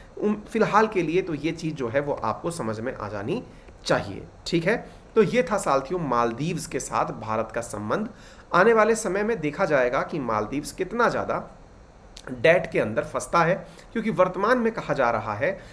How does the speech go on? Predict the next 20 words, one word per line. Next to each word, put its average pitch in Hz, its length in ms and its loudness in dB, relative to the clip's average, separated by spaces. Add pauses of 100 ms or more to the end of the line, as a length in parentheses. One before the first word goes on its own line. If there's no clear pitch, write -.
(160)
कि 214 60 0
मालदीव्स 170 640 2
के - 100 -4
पास 175 360 0
जितना 175 380 0
loan 156 360 2
है - 460 -10 (360)
उससे 214 320 2
कम 247 280 4
उसकी 190 320 -2
जीडीपी 135 480 -4
है। 107 320 -6
उसने 151 240 -4
चीन 196 360 -4
से 196 120 -4
जितना 160 280 -4
loan 131 240 -2
ले 123 120 0
रखा 160 260 -2
है 175 240 -2